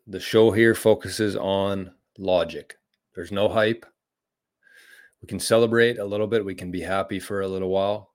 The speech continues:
but we're not even close to where we're going to. And that's what we're talking about today.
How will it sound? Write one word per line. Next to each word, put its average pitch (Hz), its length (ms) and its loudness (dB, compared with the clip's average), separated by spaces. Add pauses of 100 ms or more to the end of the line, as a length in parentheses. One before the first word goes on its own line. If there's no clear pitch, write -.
(180)
but 82 320 -6 (360)
we're 107 180 -6
not 120 240 0
even 92 240 -6
close - 800 -4 (960)
to 98 100 -10
where 90 180 -4
we're 85 80 -8
going 78 280 -16
to. - 160 -20 (1300)
And 104 120 -4
that's 113 160 -2
what 131 60 0
we're 117 100 0
talking 107 340 0
about 85 200 -4
today. 69 280 -12